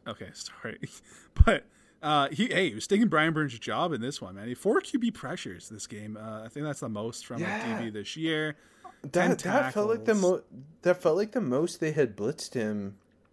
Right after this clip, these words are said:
Speaker 1: It's fine.
Speaker 2: Like, they'd done it periodically, but they got, really got after it, and, like, it
Speaker 1: Yeah.
Speaker 2: felt like a major part of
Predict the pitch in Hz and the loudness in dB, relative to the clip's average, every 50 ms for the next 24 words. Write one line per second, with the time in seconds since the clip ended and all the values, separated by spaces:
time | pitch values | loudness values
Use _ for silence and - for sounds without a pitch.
0 | _ - - - - - 101 104 110 151 139 139 135 - 147 143 131 - 113 123 | _ -14 -10 -10 -10 -10 -8 -6 -2 0 0 0 0 0 -2 0 2 2 2 4
1 | 160 190 - - - - 170 170 170 170 160 131 98 85 90 98 117 131 - - | 4 2 0 0 -2 2 4 4 6 4 4 2 2 0 0 0 0 0 -2 -2
2 | 190 214 214 202 - 131 - 143 135 123 147 - - - 110 107 104 107 113 123 | -4 -4 -4 -2 -2 -2 -2 -2 -2 -2 -2 -2 -2 -4 -6 -8 -6 -4 -4 -2
3 | 151 165 170 165 160 147 120 113 104 104 104 98 101 110 - - 117 104 101 73 | 0 4 4 4 4 4 4 4 6 6 6 4 2 0 -2 -2 -2 -2 -2 -2
4 | 87 104 104 107 107 120 107 98 98 120 110 113 131 - 123 110 104 107 107 104 | -4 -6 -6 -4 -4 -4 -4 -2 -2 -2 -2 -2 0 -2 -2 -2 -2 -4 -4 -4
5 | 120 - - 120 113 113 120 120 | -6 -6 -2 -2 -2 -2 -4 -6